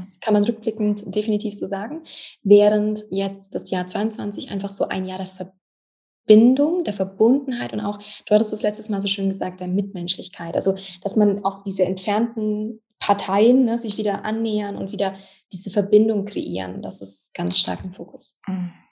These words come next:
Speaker 1: Oh, mega, mega schön. Jetzt gucke ich hier gerade auf die Human Design Chart. Hast du sonst noch irgendeinen Transit, der dir sonst in das Auge gefallen ist, den du gerne herausheben möchtest? Weil ich glaube, wir haben jetzt wirklich über alle Zeichen, über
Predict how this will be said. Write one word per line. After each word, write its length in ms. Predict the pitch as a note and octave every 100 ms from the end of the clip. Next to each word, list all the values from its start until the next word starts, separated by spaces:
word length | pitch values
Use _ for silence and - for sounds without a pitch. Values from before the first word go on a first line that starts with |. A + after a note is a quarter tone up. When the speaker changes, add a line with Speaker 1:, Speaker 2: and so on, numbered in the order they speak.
| _ _
Speaker 1:
Oh, 140 | F3+ E3+
mega, 320 | F3+ F#3+ G3
mega 260 | F#3 F3+ F#3
schön. 460 | - F#3+ F3+ E3 - - - - - - - - -
Jetzt 120 | -
gucke 160 | G#3 G#3+
ich 80 | A3
hier 100 | G#3
gerade 220 | G3+ G3
auf 80 | F#3+
die 100 | G3
Human 120 | G3
Design 240 | F#3 G#3+ B3
Chart. 240 | - F3
Hast 200 | G3 -
du 120 | C4+
sonst 260 | C#4 F#3+ F3+
noch 100 | F#3
irgendeinen 260 | F#3 F3+ F#3
Transit, 680 | - F3+ F3+ G3 G3+ E3 F#3
der 240 | F#3 F#3
dir 560 | F#3 F#3 F3+ F3+ F3+ - F3+
sonst 420 | E3+ F3+ F3+ -
in 240 | - F#3+ F#3+
das 180 | F3+ -
Auge 220 | F3+ E3+
gefallen 460 | E3 - E3 D#3+
ist, 280 | E3 E3+ -
den 160 | F3+ F3+
du 80 | F3
gerne 220 | E3+ F3
herausheben 540 | E3+ E3 F3 - F3
möchtest? 260 | E3+ E3 -
Weil 80 | E3
ich 140 | E3
glaube, 240 | F#3 A#3 A3
wir 140 | G3
haben 320 | F3+ F#3+ F#3+ -
jetzt 360 | - F3+ - -
wirklich 340 | F#3+ F#3 F3+
über 340 | F#3 F3 E3+ -
alle 340 | E3+ E3+ E3
Zeichen, 640 | - G#3+ B3+ B3+ A#3 A3+ A3
über 480 | F#3 F3+ F3 F3